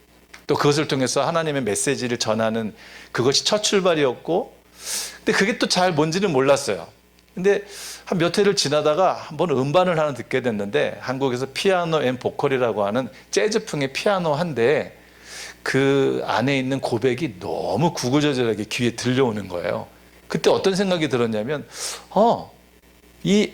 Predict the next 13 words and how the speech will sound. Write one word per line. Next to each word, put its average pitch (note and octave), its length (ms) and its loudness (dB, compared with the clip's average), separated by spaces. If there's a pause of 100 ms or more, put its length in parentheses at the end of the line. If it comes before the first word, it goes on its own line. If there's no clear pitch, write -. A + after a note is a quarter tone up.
엠알을 F3+ 440 2
가져다가 B2 800 0 (400)
베트남의 C#3 800 -2
크리스찬 F3+ 340 -4
가수들이 E3 680 0
있는데 G#2+ 720 -2 (600)
그 - 180 -6
친구들에게 A#3+ 600 2
이 D#3 40 0
노래를 A2+ 300 -2
부르게 A#2 300 -2
하면 E3 180 2
어떨까? A#2 560 -2